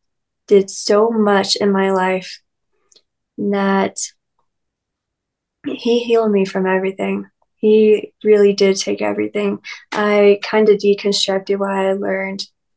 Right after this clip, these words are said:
to build anew, and he saved me from my depression and my anxiety. One thing, though, he did not heal,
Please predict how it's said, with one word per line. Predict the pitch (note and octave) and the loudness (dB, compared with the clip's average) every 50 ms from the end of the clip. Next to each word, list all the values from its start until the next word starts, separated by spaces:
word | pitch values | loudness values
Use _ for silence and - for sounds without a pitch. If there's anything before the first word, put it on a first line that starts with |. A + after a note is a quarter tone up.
| _ _ - | _ _ -4
to | - - G#3 G3+ G3 G3 F#3+ F#3+ | 0 4 6 6 6 6 4 2
build | G3 G3 G3 G3 G3 G3 G3 G3 - - - _ - | 2 2 2 2 2 0 -2 -4 -8 -14 -14 _ -6
anew, | G#3+ G3+ G3 G3 G3 F#3+ F#3+ F#3+ F#3+ G3 G3 _ - - - - - - _ _ _ _ _ | -4 -2 0 2 2 2 2 0 -2 -4 -8 _ -20 -20 -20 -20 -20 -20 _ _ _ _ _
and | - A3+ A3 G#3+ G#3 G#3 G3+ G3+ G3+ G3 G3 G3 | -6 -4 -2 -2 0 0 2 2 2 2 0 -2
he | - - G#3+ G#3 G#3 G3+ G3+ G3 | -2 -2 0 2 4 4 4 4
saved | G3 - - G#3+ G3+ G3+ G#3 | 2 -2 -4 -2 0 0 0
me | G#3 G3+ G3+ | 0 -2 -4
from | - G#3 G3+ | -6 -8 -8
my | G3+ G3+ G3 | -6 -6 -8
depression | G3 G3 F#3+ - - G3+ G#3 F#3+ - - G3 F#3+ F#3+ F#3 | -8 -10 -12 -12 -10 -8 -4 -4 -2 -2 -2 -2 -2 -2
and | F#3 F#3+ | -4 -4
my | F#3+ F#3+ G3 F#3+ | -4 -4 -4 -4
anxiety. | F#3+ F#3+ F#3 - - G#3+ G#3 G#3 G#3 G3+ G3+ G3+ G3+ G3+ G3+ _ _ _ _ _ _ _ _ _ _ _ | -4 -4 -6 -8 -10 -10 -10 -10 -8 -8 -6 -6 -6 -6 -8 _ _ _ _ _ _ _ _ _ _ _
One | F#4+ D#4+ G#3+ G3+ G#3 G#3+ A3+ A#3 A#3+ A#3 A#3 | -12 -6 -2 0 2 2 2 2 0 -2 -4
thing, | - A#3 A#3 A3+ A3+ A3 G#3 | -2 0 0 0 2 0 0
though, | G3+ G3 G3 F#3+ F#3+ F#3 F#3 F#3 | 0 2 2 2 2 0 0 -4
he | - - G3 F#3+ | -6 -10 -10 -8
did | G3 - G3+ G3+ G#3+ | -2 0 0 0 2
not | A3+ A#3 A#3 - A#3 | 0 -2 -2 -4 -6
heal, | - - G#3+ G3+ G3 F#3+ F#3+ F#3+ G3 G3 | -8 -6 -4 -2 -2 0 -2 -4 -4 -8